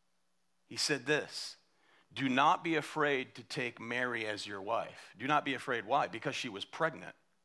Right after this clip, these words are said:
and he never laid a hand on her. They were engaged. "The child who has been conceived in her is of the Holy Spirit."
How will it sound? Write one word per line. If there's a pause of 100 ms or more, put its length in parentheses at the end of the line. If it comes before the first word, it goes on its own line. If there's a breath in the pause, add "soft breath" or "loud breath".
(760)
and
he
never
laid
a
hand
on
her. (1200)
They
were
engaged. (3250)
"The
child
who
has
been
conceived
in
her
is
of
the
Holy
Spirit."